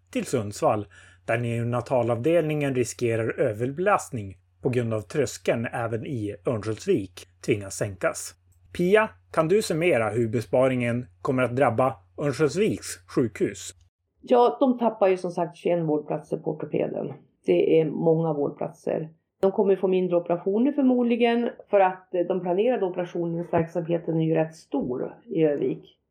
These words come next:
Speaker 2: Eftersom de inte har några vårdplatser, eh, då, då för de här patienterna, att de ska ligga på kirurgen, så kan de ju inte ta så mycket kirurgiska patienter, för vårdplatserna kommer att begränsa.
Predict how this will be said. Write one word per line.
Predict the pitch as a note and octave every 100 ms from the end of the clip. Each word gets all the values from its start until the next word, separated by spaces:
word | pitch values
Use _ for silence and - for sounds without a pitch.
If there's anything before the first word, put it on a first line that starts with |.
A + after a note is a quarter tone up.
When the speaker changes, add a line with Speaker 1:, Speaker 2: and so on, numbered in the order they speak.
| -
Speaker 2:
Eftersom | G#3+ A3 A3+ G3+
de | F#3+
inte | G3 F#3 F#3+
har | F#3+
några | F#3
vårdplatser, | F3 F3 - A#3+ C4 - C4+
eh, | C4 - - G3+ G#3 F#3+
då, | G#3 A3+
då | G#3+ A3
för |
de | G#3+
här | G#3+
patienterna, | G#3 G#3 G#3 G3+ G3+ G3+
att | F#3+
de | F#3+
ska | F3
ligga | F3+ E3+ E3
på | D#3+
kirurgen, | D#3+ D#3+ F3 G#3 A#3 A#3+
så | A#3+
kan | A3 F#3+
de | F3+
ju |
inte | E3+ -
ta | E3+
så | E3
mycket | D#3+ D#3 D#3+
kirurgiska | G#3+ D#4 F3 D#3 -
patienter, | C3+ C#3 D3 D#3+ E3
för | D#3+
vårdplatserna | E3 D#3+ D#3+ D#3+ E3 D#3
kommer | D#3+ D#3
att | D#3
begränsa. | G#3 G#3 D#3+ -